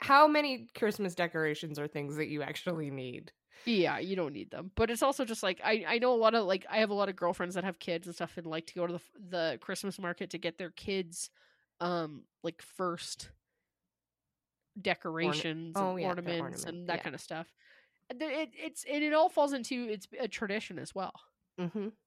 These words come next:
Speaker 2: So, uh, you're gonna talk about this a little later, so I don't wanna step on it too much, but it, it,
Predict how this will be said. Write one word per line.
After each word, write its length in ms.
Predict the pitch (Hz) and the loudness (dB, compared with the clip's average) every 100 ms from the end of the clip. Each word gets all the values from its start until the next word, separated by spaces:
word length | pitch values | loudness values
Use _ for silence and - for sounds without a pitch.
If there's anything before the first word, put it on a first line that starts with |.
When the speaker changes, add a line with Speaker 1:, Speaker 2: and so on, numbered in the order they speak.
| _ | _
Speaker 2:
So, 320 | - 220 202 | -2 2 4
uh, 240 | 185 175 160 | 4 2 0
you're 160 | 180 214 | -4 -2
gonna 160 | 226 | -2
talk 200 | 196 196 | -2 -6
about 160 | 190 165 | -4 -6
this 140 | 170 | -4
a 40 | 190 | 0
little 180 | 170 165 | 0 2
later, 220 | 190 170 | 0 0
so 120 | - | -2
I 40 | |
don't 100 | 170 | -4
wanna 140 | 156 160 | -4 -6
step 240 | - 175 | -8 -6
on 100 | 156 | -4
it 80 | - | -6
too 120 | - | -10
much, 240 | 190 180 - | -8 -8 -2
but 100 | 202 | -2
it, 100 | 185 | 0
it, 300 | - 180 - | -2 -4 -4